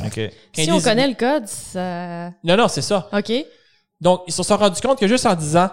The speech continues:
Speaker 2: Magnum, les radars s'éteignaient.
Speaker 3: <laughs>
Speaker 2: Ils se sont rendus compte de ça. Donc, il y a, il y avait des missions, il y avait un avion qui avait vraiment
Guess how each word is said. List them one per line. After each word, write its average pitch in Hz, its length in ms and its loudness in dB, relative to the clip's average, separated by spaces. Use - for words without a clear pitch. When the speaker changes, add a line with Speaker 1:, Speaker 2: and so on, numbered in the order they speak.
Speaker 2:
Magnum, 175 680 2
les 147 120 -2
radars 156 280 2
s'éteignaient. 131 380 -4
Speaker 3:
<laughs> - 60 -20
Speaker 2:
Ils - 40 -14
se - 100 -6
sont 208 120 2
rendus 202 180 2
compte 220 140 0
de 180 60 4
ça. 202 120 2
Donc, 165 240 2
il 175 60 2
y - 20 4
a, - 40 4
il 170 60 0
y 170 60 6
avait 160 100 6
des 185 140 2
missions, 196 240 2
il 254 80 2
y - 20 4
avait 160 160 4
un 170 60 2
avion 170 240 2
qui 208 100 -2
avait 156 160 2
vraiment 151 460 0